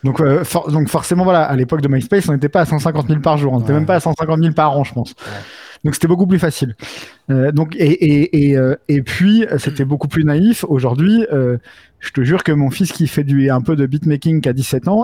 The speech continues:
Speaker 1: il sait mieux gérer le bis que moi. C'est-à-dire qu'en fait, lui, il me parle déjà de, « Bah, attends, comment on fait pour le, la maison d'édition » et tout. Tu fais, « Bah quoi, la maison d'édition, quoi ? » Enfin, tu vois, euh, c'est, c'est, en fait, euh, ça, c'est,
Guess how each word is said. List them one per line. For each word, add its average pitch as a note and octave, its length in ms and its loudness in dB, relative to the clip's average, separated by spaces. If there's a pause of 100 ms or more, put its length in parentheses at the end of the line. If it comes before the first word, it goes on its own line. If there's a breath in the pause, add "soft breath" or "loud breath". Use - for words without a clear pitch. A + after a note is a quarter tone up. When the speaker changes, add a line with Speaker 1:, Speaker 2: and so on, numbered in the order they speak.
Speaker 1:
il C#3+ 180 0
sait D3 260 -2
mieux E3 260 2
gérer D#3+ 300 0
le D3 120 0
bis D#3+ 180 -2
que G#3+ 100 -2
moi. E3 200 -2 (720 loud breath)
C'est-à-dire - 280 -8
qu'en C3+ 100 -2
fait, F3+ 180 -2
lui, F#3+ 180 4
il E3 100 2
me D3+ 100 2
parle D3 180 0
déjà D3+ 220 0
de, « E3+ 100 -2
Bah, D3+ 180 2
attends, D#3 240 -2
comment F3 280 -2
on - 20 0
fait F3+ 160 -4
pour E3 160 -4
le, C#3 180 2
la C3+ 80 0
maison C#3+ 220 0
d'édition » D3 420 0
et - 20 -2
tout. C3+ 100 -6
Tu B2 80 -10
fais, « B2 100 -6
Bah G#2+ 120 -6
quoi, D3+ 140 -2
la A#2+ 100 0
maison B2 220 -2
d'édition, B2 420 -2
quoi ? » B2+ 120 -2 (720 loud breath)
Enfin, - 160 -2
tu D#3+ 100 -2
vois, F#3 240 2 (320 loud breath)
euh, C#3 340 0 (1120)
c'est, - 400 -8
c'est, - 340 -6 (280)
en - 40 -8
fait, E3 220 -4
euh, D3+ 260 2
ça, - 440 -6
c'est, D3+ 260 0